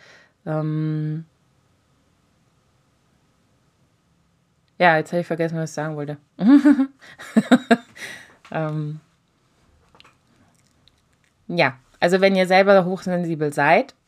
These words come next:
und ihr kennt das, von dem ich gerade so erzähle, dann ist meine, äh, Empfehlung von Herzen, ähm, informiert euch über das Thema,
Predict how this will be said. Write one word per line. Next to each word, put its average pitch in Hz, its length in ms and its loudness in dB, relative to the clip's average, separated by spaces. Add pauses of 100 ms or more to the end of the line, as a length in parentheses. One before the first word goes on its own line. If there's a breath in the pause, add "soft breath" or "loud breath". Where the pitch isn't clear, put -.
und 170 200 -6
ihr 170 120 2
kennt 175 320 0
das, 233 220 6
von 208 200 -2
dem 208 300 0
ich 196 200 -8
gerade 196 360 0
so 196 120 -2
erzähle, 202 720 0 (800 soft breath)
dann 202 360 2
ist - 360 -4
meine, 185 1200 0 (280)
äh, - 40 -20
Empfehlung 214 720 0
von 185 200 -8
Herzen, 214 880 -2 (720 soft breath)
ähm, 165 920 -4 (640)
informiert 196 540 0
euch 180 280 -2
über 165 220 -4
das 165 240 -6
Thema, 156 460 -8